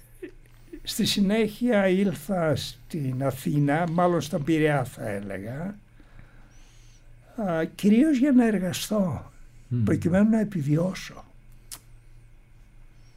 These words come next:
Speaker 1: Αμ, και άρχισα να εργάζομαι.
Speaker 2: Πείτε μου μια-δύο δουλειές που κάνατε.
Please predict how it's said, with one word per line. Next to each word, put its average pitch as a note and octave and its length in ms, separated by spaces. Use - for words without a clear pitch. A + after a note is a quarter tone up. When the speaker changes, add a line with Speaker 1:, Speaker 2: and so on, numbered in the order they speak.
Speaker 1:
Αμ, E3 480
και A3+ 160
άρχισα B3 300
να A3 140
εργάζομαι. C#3 680
Speaker 2:
Πείτε G2+ 260
μου G2+ 200
μια-δύο G#2+ 400
δουλειές F#2 480
που - 140
κάνατε. D2 420